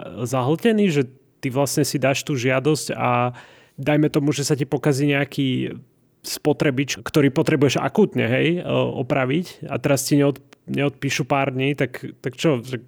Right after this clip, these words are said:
predsa len ten zákazník si povie, „No dobre, tak lepšie to mám, že si kúpim nový spotrebič.“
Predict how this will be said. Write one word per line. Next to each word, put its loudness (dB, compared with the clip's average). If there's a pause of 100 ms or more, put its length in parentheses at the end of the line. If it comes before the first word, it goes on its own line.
(140)
predsa 0
len 2
ten 0 (440)
zákazník 0
si -6
povie, 0
„No 0
dobre, 0
tak -8 (180)
lepšie -4
to -2
mám, 2
že -4
si -6
kúpim -6
nový 0
spotrebič.“ -4